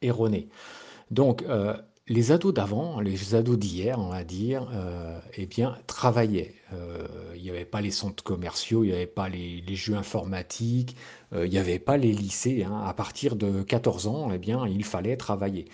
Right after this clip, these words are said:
Donc, on attendait des ados qu'ils travaillent avec les adultes et qu'ils travaillent dur. Donc, beaucoup d'ados ont, ont,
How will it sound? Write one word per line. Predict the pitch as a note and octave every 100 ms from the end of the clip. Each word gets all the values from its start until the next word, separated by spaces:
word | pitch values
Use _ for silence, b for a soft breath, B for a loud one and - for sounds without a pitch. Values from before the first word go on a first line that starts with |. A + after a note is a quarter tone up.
| B B B
Donc, | G#2+ G#2+
on | A#2
attendait | B2 B2+ C3 B2+ C3
des | A2 G2
ados | G2+ F#2 C3 F3 E3 _ -
qu'ils | G#2
travaillent | - - A2+ A#2+ A#2+ G#2+ G#2+
avec | F#2 F#2
les | F#2+ F2
adultes | F2 A2+ F#3 - F2 - B B B B
et | G2+
qu'ils | B2
travaillent | A#2 - C3+ C3
dur. | B2 C#3 - - -
Donc, | G#2+ G2
beaucoup | G#2 B2+ B2+
d'ados | A#2 A2 C3 D#3+ D#3
ont, | G2+ G2 F#2+ G#2
ont, | G2